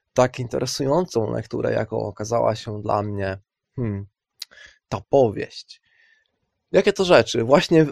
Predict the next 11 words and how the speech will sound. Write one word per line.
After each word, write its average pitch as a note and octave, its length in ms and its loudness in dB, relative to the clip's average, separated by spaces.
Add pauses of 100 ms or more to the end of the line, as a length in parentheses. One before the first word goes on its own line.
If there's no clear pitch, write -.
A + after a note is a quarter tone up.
o F#3+ 200 6
nich F3 200 2
chciałbym C#3 600 2
opowiedzieć B2+ 560 -2
teraz B2 460 0 (200)
w - 100 -20
tym, A2+ 360 2
hmm, A2 380 -4 (760)
swego - 220 -6
rodzaju A#2+ 300 4
after B2 280 0